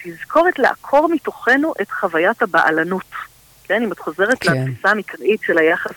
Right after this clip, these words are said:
Speaker 1: לעובדי אדמה לעומת, אה, רועי צאן, החשש הרוחני, המוסרי, האדיר, שעומד בפני אנשים שמרגישים בעלי הבית, כשאת בעלת הבית, משהו עולה לך לראש.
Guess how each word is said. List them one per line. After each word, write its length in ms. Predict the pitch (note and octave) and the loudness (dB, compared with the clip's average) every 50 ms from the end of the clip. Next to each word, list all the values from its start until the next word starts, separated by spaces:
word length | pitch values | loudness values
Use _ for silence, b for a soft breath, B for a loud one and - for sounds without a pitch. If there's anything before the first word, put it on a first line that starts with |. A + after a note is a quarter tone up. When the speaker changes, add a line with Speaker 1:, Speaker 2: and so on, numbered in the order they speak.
| - - | -8 -4
Speaker 1:
לעובדי 540 | E3 D#3 D3 C#3+ - D3+ - _ E3+ F#3+ | -2 -2 0 0 -2 -4 -4 _ 4 4
אדמה 420 | G3 F#3 - D#3 D#3+ F3 F#3 G3 F#3 | 4 4 2 -2 0 2 4 4 4
לעומת, 480 | E3 D#3+ D#3 D3+ E3 E3 E3+ - - | 2 0 0 0 -2 -4 -4 -4 0
אה, 80 | F#3+ E3+ | 0 0
רועי 300 | D3+ D3+ D#3 - - F3 F3+ - - - | 2 2 2 2 2 2 0 -4 -6 0
צאן, 180 | - F#3 D#3+ C#3 C3 - _ B B B B B B B B B - | 2 2 2 2 -2 -10 _ B B B B B B B B B -4
החשש 1000 | D3 C#3+ D3 D#3 D#3+ - - - - - - - C#4 D#4+ F#4+ D#4 - - - - - | -4 -4 -2 -4 -6 -8 -8 -8 -6 -4 0 4 4 4 4 4 -2 -8 -10 -6 -6
הרוחני, 720 | - D3+ D#3 D#3+ - - - D#3 D#3+ G3+ C4 C#4+ A3+ E3 | -4 -4 -4 -4 -4 -2 -2 -2 0 2 2 2 2 2
המוסרי, 600 | D#3 D3 D3 D3 - - - E3+ D3+ F#3 B3 C4+ | 0 -2 -4 -8 -10 0 0 2 2 4 4 4
האדיר, 400 | G#3+ E3+ D#3+ D3+ D#3+ A#3+ C4 A#3 F#3 - | 6 4 4 2 -2 -2 -2 -2 -2 -2
שעומד 240 | - D#3+ F#3+ A3 A3 | -6 -2 -2 -2 -2
בפני 220 | G3+ - - A3 A3 | -2 -4 0 0 0
אנשים 260 | F#3 D#3+ - G3+ A3+ | 0 -2 -6 -6 -6
שמרגישים 540 | A3 A#3 F3+ D#3 D3 - - - G#3 G#3 F#3 | -4 -4 -4 -4 -6 -10 -6 -4 -4 -4 -2
בעלי 320 | D#3+ C#3+ - C#3+ D3 F3 | -2 -2 -2 0 2 2
הבית, 460 | G3+ F3+ C#3 - F3 F#3+ F3 C#3 E3 - - - - | 2 2 4 4 4 4 4 2 0 -6 -14 -10 -6
כשאת 240 | - - D3+ - - - | -2 -2 -2 -2 0 0
בעלת 400 | - - D3 D#3+ G#3 D#4 - - | 2 2 4 4 2 2 2 -2
הבית, 440 | A3+ F#3 - G3+ B3 D4 E4+ F#4 - _ _ - B B B B B B B B B B - | -4 0 2 2 4 4 2 0 -2 _ _ -20 B B B B B B B B B B 2
משהו 280 | A#3+ D4+ D#4+ - F4 | 2 2 4 6 6
עולה 160 | C#4 A3 A3 | 6 8 8
לך 180 | A#3 B3+ - - | 6 6 4 4
לראש. 600 | F#3+ E3 D#3+ D3 C#3 - - - - - - - | 2 4 2 0 0 -2 -6 -8 -8 -10 -12 -14